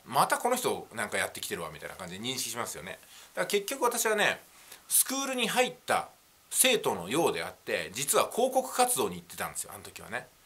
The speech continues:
やっぱりそうなんですよね。吉田さんもお察しだと思いますけども、私は何でもそうです。何か商品を買う、どっかのスクールに入る、コミュニティに入る、全部自分の宣伝活動のためなんですよね。自分が有名になるため。今だったら速稼塾を知らしめるため。だから他の人の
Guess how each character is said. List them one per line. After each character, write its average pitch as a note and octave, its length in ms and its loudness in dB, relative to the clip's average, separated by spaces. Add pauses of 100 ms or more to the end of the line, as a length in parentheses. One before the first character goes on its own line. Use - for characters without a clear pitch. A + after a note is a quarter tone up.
(240)
や G2+ 100 -8
っ - 100 -16
ぱ G#3+ 80 2
り F#3 80 0
そ F#3+ 120 0
う - 20 2
な B2 100 2
ん F2 40 -8
で - 40 -12
す - 40 -12
よ F2 100 -14
ね。 B2+ 160 -10
吉 A#2 140 -2
田 D#4+ 100 0
さ C4 100 4
ん C#3+ 60 0
も F#2 260 -6
お G#2 40 -10
察 C3+ 160 2
し - 100 0
だ D3 80 0
と - 80 -6
思 D#2 100 -10
い D2+ 40 -12
ま C#2+ 60 -10
す - 100 -8
け - 60 -12
ど G#2 60 -10
も、 G#2 160 -10 (260)
私 - 260 0
は E3 80 4
何 G3 200 2
で A3 60 -4
も G#3 80 -2
そ D3+ 120 0
う G#2 40 -2
で - 40 -2
す。 - 180 -6 (320)
何 A3 200 2
か C3 100 2
商 F#3+ 200 4
品 G#2 220 -6
を E2+ 40 -8
買 G2+ 180 0
う、 G2+ 140 0
ど G3 120 4
っ - 40 -6
か A#2 120 0
の C3 280 0
ス - 120 2
ク C#3+ 100 -4
ー - 40 -2
ル B2+ 80 -4
に A#2+ 80 -6
入 B2 180 0
る、 - 180 -10
コ D3+ 100 -4
ミ E3+ 120 0
ュ - 20 0
ニ - 60 -6
テ A#2+ 60 -4
ィ G#2 40 -4
に F#2 80 -8
入 A2+ 160 2
る、 E2+ 140 -8
全 G#3 260 4
部 B2 60 -8
自 A2 140 -6
分 A2+ 200 -6
の C#3 240 0
宣 F3+ 240 -2
伝 F3 140 0
活 E3 200 0
動 G2 80 -6
の D#2+ 80 -10
た A#2+ 120 -4
め C#3+ 80 2
な F#2+ 80 -4
ん - 20 -10
で D2 80 -14
す - 20 -14
よ - 80 -16
ね。 A2 180 -8 (320)
自 D3 120 -4
分 G3+ 120 0
が G3+ 80 2
有 C3 200 -2
名 D#3+ 140 -4
に D3+ 80 -6
な C3 100 2
る F#2 60 -2
た - 100 -8
め。 - 160 -16 (240)
今 F3 160 0
だ C#3 80 4
っ - 80 -2
た D3+ 80 2
ら B2+ 80 4
速 - 160 -4
稼 D#3 180 0
塾 G#2 160 -6
を - 320 0
知 - 160 0
ら C#3+ 80 4
し D#3 100 2
め C3+ 120 -4
る E2+ 60 -8
た - 100 -12
め。 C#2+ 120 -10 (460)
だ G#3 100 2
か G3 120 4
ら D#3+ 140 6
他 F3+ 240 0
の F#3 80 0
人 F#3+ 180 0
の B2+ 320 0